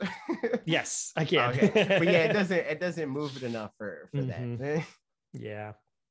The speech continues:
Speaker 2: So unfortunately, not the case. Um, but, you know, there's your answer, I guess.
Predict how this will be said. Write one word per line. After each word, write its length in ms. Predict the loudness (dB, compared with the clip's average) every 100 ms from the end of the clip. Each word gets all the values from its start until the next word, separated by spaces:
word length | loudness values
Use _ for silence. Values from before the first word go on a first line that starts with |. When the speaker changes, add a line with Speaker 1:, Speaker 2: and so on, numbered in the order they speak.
| _ _ _ -10
Speaker 2:
So 180 | -4
unfortunately, 720 | -2 -2 -8 -8 -12 -10 -12 -14 _ _ _ _ _ _ _ _
not 360 | -4 0 0 -2
the 80 | -4
case. 600 | -4 -8 -8 -8 -8 -8 _
Um, 800 | -4 -2 -2 -6 -8 -10 -10 -10 -4
but, 300 | -4 -4 -8 _ _ _
you 80 | -4
know, 140 | -4 -4 _ _ _ _ _ -12
there's 320 | -4 -2 -2 -2
your 140 | -2
answer, 260 | -2 -4 -8
I 40 | -4
guess. 220 | -6